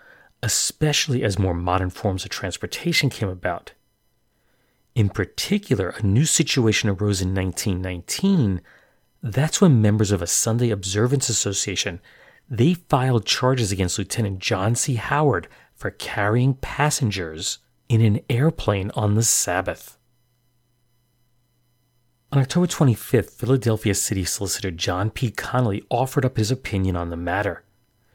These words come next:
He stated, quote, "I cannot see how travel in the air on Sunday is calculated to interfere with the rest,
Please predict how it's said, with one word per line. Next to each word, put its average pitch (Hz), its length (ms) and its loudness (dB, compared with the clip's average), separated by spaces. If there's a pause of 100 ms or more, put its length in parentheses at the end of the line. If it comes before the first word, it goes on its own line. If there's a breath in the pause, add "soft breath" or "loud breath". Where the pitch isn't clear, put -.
(160)
He 170 120 -2
stated, 101 360 0
quote, 92 320 -2 (720 soft breath)
"I 190 100 2
cannot 113 360 6
see 113 240 2
how 85 140 0
travel 104 460 0
in 98 60 4
the 95 160 -2
air 104 200 0
on 87 100 -2
Sunday 117 480 2
is - 140 -2
calculated 135 680 0
to - 160 -2
interfere 131 420 2
with 117 120 0
the 98 80 -4
rest, 95 500 0